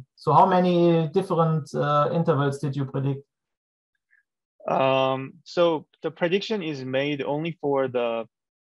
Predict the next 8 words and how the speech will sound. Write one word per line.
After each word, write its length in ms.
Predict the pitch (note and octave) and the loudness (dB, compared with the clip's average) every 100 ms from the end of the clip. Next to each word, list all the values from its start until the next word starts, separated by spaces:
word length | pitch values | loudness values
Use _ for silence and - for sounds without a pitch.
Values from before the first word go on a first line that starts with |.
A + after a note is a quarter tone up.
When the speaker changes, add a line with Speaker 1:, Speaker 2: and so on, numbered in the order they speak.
| _ _ - | _ _ -10
Speaker 2:
uh, 440 | C3+ A#2+ A#2 A#2 A2+ | -6 -4 -4 -6 -6
for 160 | D3+ C#3 | -4 -2
the 120 | B2+ | -2
latest 560 | C3+ F3+ F3 C#3+ - | -2 -6 -8 -14 -12
interval, 580 | B2+ B2 A#2+ G#2+ A2 A2 - | -14 -6 -4 -4 -6 -8 -2
given 320 | C3+ C#3 C3 | 0 0 0
the 180 | A#2+ A#2 | -2 -2
community, 800 | C3+ C3+ C3+ - B2+ A#2+ A2+ | -6 -6 -6 -8 -8 -6 -6